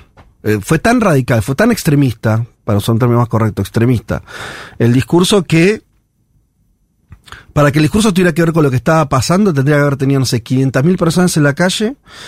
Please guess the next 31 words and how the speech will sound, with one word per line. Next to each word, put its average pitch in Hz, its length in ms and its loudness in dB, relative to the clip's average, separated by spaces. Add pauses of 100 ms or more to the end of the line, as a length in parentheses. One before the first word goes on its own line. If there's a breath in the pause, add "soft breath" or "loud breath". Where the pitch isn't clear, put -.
(320 loud breath)
eh, 127 720 2
y 120 800 0 (300)
la 131 180 2
suma 180 220 2
del 151 100 0
poder 165 220 0 (320)
público 220 580 0 (380)
y 139 100 2
venir 143 220 2
de 156 60 2
una 135 120 2
guerra, 101 380 -2 (220)
¿no? 165 240 -2
Porque 131 460 0 (1300)
fue 143 180 -2
tal 180 160 2
extremo 147 520 0 (360 loud breath)
su, 123 400 -2
su 170 160 -4
plataforma 139 640 2
y 117 60 0
la 110 140 0
que - 100 -4
ahora 135 180 2
ya 139 140 -2
la 135 100 2
sinceró 135 640 2
y 131 40 2
la, 110 180 0
la 110 120 -2
explicitó, 143 560 0